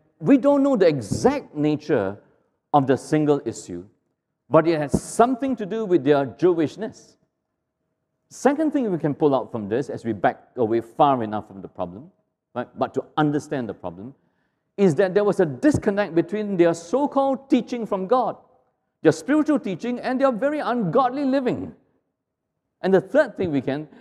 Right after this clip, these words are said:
there's false religious piety, very focused on the things that you must do externally,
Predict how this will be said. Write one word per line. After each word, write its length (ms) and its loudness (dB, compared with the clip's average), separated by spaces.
there's 380 -2
false 460 -2
religious 400 2
piety, 520 0
very 260 0
focused 540 2
on 60 -4
the 100 0
things 260 -2
that 140 4
you 80 0
must 200 0
do 200 -2
externally, 920 -2